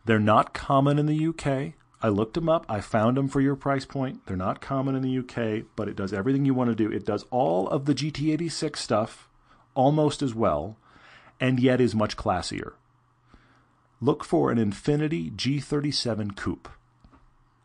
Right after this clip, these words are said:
Fifteen thousand pounds gets you one without a question. I'm almost certain,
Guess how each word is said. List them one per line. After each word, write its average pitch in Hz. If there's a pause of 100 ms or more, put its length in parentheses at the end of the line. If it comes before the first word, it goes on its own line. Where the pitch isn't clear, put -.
Fifteen 160
thousand 135
pounds 127
gets 117
you 127
one 113
without 85
a 82
question. 160 (580)
I'm 113
almost 190
certain, 117